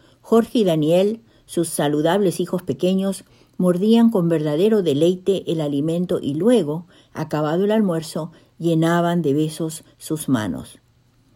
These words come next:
"Amor, cocinas como los dioses", piropeaba, saboreaba las palabras su marido.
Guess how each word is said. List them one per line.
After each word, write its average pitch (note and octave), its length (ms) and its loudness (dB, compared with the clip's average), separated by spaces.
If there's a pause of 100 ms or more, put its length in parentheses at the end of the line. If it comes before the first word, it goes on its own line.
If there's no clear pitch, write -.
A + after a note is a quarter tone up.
(280)
"Amor, G3+ 560 4 (240)
cocinas B3+ 520 4
como F3 280 0
los C#3 200 -4
dioses", - 640 2 (380)
piropeaba, D3 960 0 (240)
saboreaba F#3 760 2
las F3+ 140 -2
palabras D3+ 640 -4
su - 160 -6
marido. C3+ 520 -2